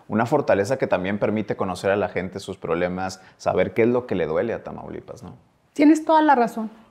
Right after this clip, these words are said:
Speaker 2: El político que no se acerca a la gente no conoce sus necesidades, ni sabe lo que le duele, ni sabe cómo podemos avanzar. Yo me he mantenido cerca de la gente todo el tiempo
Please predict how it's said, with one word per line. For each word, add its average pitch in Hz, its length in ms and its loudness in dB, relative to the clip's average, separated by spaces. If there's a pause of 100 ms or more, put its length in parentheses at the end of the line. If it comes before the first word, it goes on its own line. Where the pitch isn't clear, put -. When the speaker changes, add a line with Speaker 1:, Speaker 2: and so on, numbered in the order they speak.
(500)
Speaker 2:
El 240 140 4
político 254 500 4
que 247 100 0
no 233 140 0
se - 100 -4
acerca 254 380 -2
a - 20 0
la 233 140 2
gente 226 600 2 (140)
no 233 220 2
conoce 247 300 2
sus 247 140 -2
necesidades, 208 840 2 (240)
ni 233 100 8
sabe 240 260 6
lo 247 140 4
que 233 100 4
le 208 140 4
duele, 226 460 4 (400)
ni 233 160 6
sabe 233 260 6
cómo 233 200 2
podemos 220 360 0
avanzar. 190 640 -2 (320)
Yo 262 140 6
me 285 60 10
he 302 40 10
mantenido 294 460 6
cerca 247 320 -2
de 254 60 6
la 240 140 6
gente 226 340 0
todo 240 360 4
el 233 120 2
tiempo 233 600 2